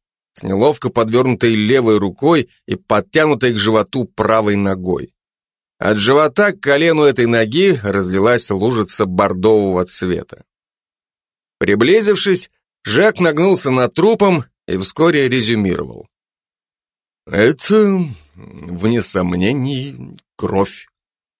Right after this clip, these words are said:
И она порядком свернулась. Следовательно, убийство произошло не минуту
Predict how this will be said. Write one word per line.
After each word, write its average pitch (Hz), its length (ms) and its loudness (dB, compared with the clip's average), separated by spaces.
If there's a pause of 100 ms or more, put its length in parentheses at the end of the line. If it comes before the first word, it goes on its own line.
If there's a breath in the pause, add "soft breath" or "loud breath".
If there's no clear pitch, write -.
(240)
И 107 180 0
она 123 360 2
порядком 120 640 -2
свернулась. 98 800 -6 (300)
Следовательно, 196 680 0
убийство 175 680 0
произошло 185 580 2
не 196 140 2
минуту 180 520 0